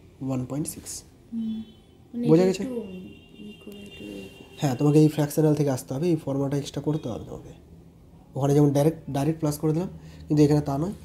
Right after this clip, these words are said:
Speaker 1: এখানে এইভাবে এগাতে হবে। বোঝা গেল এটা? এই টাইপের আরও আছে দিচ্ছি। এইটা দেখো, এটা কিউব।
Speaker 2: এটা ওই যে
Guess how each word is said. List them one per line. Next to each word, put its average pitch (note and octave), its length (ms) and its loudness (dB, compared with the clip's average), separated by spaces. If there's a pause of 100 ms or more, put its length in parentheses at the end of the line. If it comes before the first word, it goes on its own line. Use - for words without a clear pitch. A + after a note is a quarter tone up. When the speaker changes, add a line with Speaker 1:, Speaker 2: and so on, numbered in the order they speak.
(360)
Speaker 1:
এখানে C3+ 200 0
এইভাবে B2+ 320 2
এগাতে A2 240 -8
হবে। A2+ 280 -14 (760)
বোঝা D#3 200 6
গেল D#3+ 100 4
এটা? D#3+ 180 0 (680)
এই C#3+ 80 -8
টাইপের C3+ 260 -4
আরও B2+ 180 -4
আছে B2 160 -8
দিচ্ছি। - 300 -14 (2250)
এইটা B2+ 200 -2
দেখো, A#2 200 -6 (1160)
এটা C3 100 -4
কিউব। E3 260 4
Speaker 2:
এটা A#3+ 120 -4
ওই A#3 200 -4
যে A3+ 360 -6